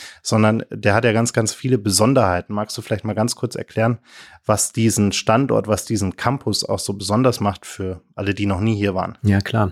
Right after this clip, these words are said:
Speaker 2: Also wir hatten mal, das war früher ein ganz normaler Produktionsstandort mit ganz normalen Fabrikhallen.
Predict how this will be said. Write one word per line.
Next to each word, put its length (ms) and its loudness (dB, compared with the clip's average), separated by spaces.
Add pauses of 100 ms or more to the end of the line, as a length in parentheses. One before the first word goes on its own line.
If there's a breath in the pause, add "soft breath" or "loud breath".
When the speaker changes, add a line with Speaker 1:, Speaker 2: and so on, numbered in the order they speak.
(140)
Speaker 2:
Also 160 2
wir 80 6
hatten 160 2
mal, 460 2 (100)
das 320 0
war 60 2
früher 540 0
ein 260 -2
ganz 260 -2
normaler 300 0
Produktionsstandort 920 -2
mit 120 -2
ganz 160 -2
normalen 280 2
Fabrikhallen. 580 0